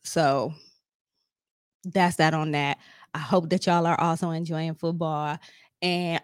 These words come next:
oh, oh, oh, oh, oh, one other thing, 'cause I know, I know, I know, I know that Greg, my trainer, is going to hear this. So I need to let you know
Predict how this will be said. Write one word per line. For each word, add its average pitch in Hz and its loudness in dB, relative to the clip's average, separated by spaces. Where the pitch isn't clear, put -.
oh, 302 10
oh, 233 8
oh, - 6
oh, 262 6
oh, 220 6
one 190 2
other 185 0
thing, 165 -2
'cause 175 -10
I 165 -6
know, 180 6
I 131 -2
know, 160 -2
I 254 2
know, 285 0
I 339 2
know 339 4
that 165 2
Greg, 233 6
my 190 8
trainer, 254 2
is 208 4
going 185 2
to 285 0
hear 392 6
this. 180 4
So 185 4
I 180 4
need 180 0
to 214 0
let 175 4
you 254 0
know 208 2